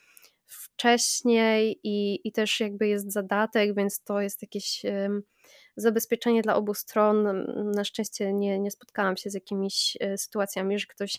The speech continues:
nie chciał zapłacić. Ja zawsze mam w szachu to, że nie wysyłam zdjęć, dopóki nie jest opłacone, więc, e, w najgorszym wypadku obie strony na tym, na tym stracą. Em, myślę, że było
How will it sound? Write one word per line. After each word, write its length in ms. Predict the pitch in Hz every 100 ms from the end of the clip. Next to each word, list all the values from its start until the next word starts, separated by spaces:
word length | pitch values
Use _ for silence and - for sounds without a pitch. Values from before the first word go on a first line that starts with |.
| _
nie 160 | 220 220
chciał 160 | 226
zapłacić. 480 | 220 208 220 233 220
Ja 320 | 208 214 208
zawsze 480 | 208 240 - 220 196
mam 360 | 196 190 190 190 - -
w 60 |
szachu 300 | - 214 226
to, 160 | - 214
że 120 | 208
nie 100 | 208
wysyłam 380 | 208 - 202 196
zdjęć, 400 | 196 185 202 - _
dopóki 420 | 208 - - 208
nie 200 | 202 196
jest 300 | 196 - -
opłacone, 560 | 196 196 196 214 202 196
więc, 460 | 196 196 - - -
e, 160 | 185 190 185 _ _
w 40 | 220
najgorszym 360 | 220 220 226
wypadku 460 | 214 208 220 - -
obie 460 | 208 208 226 208 202
strony 360 | - 202 196
na 140 | 190 190
tym, 360 | - 190 185 -
na 120 | 208
tym 160 | 202 208
stracą. 460 | - 214 - 247 285 _
Em, 1080 | 220 220 220 220 220 220 220 214 220 220 220 220 - - - - - -
myślę, 580 | - 277 302 381 480 427
że 80 | 381
było 360 | 320 349 349